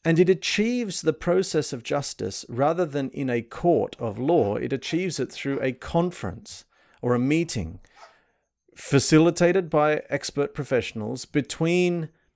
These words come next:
not just the party, the person who caused the harm and the person who was harmed, but often the broader community from which they emerge.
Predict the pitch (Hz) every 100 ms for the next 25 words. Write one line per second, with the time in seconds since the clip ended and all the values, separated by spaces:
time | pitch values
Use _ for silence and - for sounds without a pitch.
0 | _ 143 151 214 170 190 196 208 - 165
1 | - 160 165 165 165 - 139 156 160 160
2 | 151 151 143 _ _ _ _ - 139 156
3 | 151 147 - - - 147 156 - 139 123
4 | 135 139 143 110 120 120 135 127 131 127
5 | 120 139 139 123 113 120 127 - 127 -
6 | 156 185 - 113 117 127 131 151 151 -
7 | 139 147 151 127 104 - 117 120 123 117
8 | 120 120 123 95 90 -